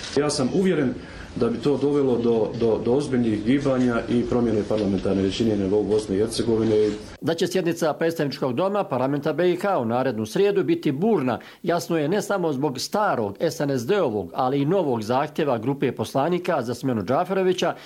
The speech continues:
Speaker 2: već i zbog neizvjesne unutarstranačke pozicije najmanje četvorice, a možda i petorice poslanika S D A.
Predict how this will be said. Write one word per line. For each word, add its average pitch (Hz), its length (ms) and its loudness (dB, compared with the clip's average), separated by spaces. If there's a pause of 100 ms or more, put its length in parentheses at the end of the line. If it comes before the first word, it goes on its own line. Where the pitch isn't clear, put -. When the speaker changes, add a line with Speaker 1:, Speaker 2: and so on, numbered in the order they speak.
(200)
Speaker 2:
već 208 220 0
i 208 80 2
zbog 180 340 0 (120)
neizvjesne 143 800 0
unutarstranačke 165 960 0
pozicije 175 600 0
najmanje 156 420 0
četvorice, 160 680 -2 (180)
a 170 140 0
možda 160 300 0
i 123 120 -2
petorice 139 500 -2
poslanika 120 720 -2
S 113 180 -2
D 113 120 0
A. 143 240 0